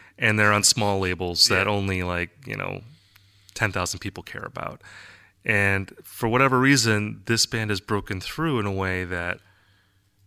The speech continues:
Speaker 1: I think is really kind of amazing. I mean, maybe they're just an industry plant, as they say. Yeah, I, I, I feel like this band, yeah, I, I haven't heard that too much in conjunction with this band, but <laughs> I feel like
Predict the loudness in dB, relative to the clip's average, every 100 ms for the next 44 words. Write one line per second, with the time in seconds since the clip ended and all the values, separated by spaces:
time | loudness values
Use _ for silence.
0 | _ _ _ -6 -4 -2 -4 -8 -4 -2
1 | 0 -2 -10 -8 -6 -6 -8 -16 _ -6
2 | 0 2 4 2 0 -12 -16 -6 4 4
3 | 4 -2 -18 -20 -20 -2 2 4 4 4
4 | 4 2 2 4 4 4 4 6 6 4
5 | 0 -8 -16 _ _ 2 6 4 6 4
6 | 4 0 -2 2 4 4 4 6 6 6
7 | 6 6 6 4 2 6 6 6 2 2
8 | 2 4 4 6 4 4 2 4 4 4
9 | 2 2 2 2 2 2 2 2 2 2
10 | 0 0 -2 0 2 2 0 -2 -4 2
11 | 2 0 -12 -18 -18 -20 -20 -10 2 2
12 | 2 2 2 4 4 6 4 2